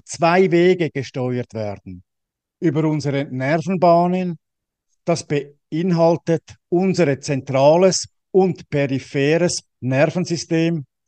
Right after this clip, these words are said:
sowie über Hormone und Neurotransmitter, die durch den Blutkreislauf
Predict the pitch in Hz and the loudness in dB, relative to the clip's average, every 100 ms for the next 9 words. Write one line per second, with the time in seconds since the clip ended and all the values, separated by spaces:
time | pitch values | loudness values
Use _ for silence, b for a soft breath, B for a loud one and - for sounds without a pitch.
0 | _ _ - 180 180 208 208 156 139 151 | _ _ -2 2 2 4 2 0 0 0
1 | 143 147 156 190 196 185 - - 165 143 | 0 0 2 2 2 0 -4 -8 -6 -6
2 | - 143 160 196 175 147 143 135 131 135 | -6 -2 4 4 4 0 -2 -4 -4 -6
3 | 127 - 110 95 _ _ b b _ 165 | -6 -8 -12 -12 _ _ b b _ -2
4 | 165 156 147 - - 131 123 - 143 160 | 2 2 2 -2 -4 -2 -4 -6 -2 -2
5 | 202 - - 170 170 170 170 160 165 | -2 -6 -2 2 2 0 0 0 -2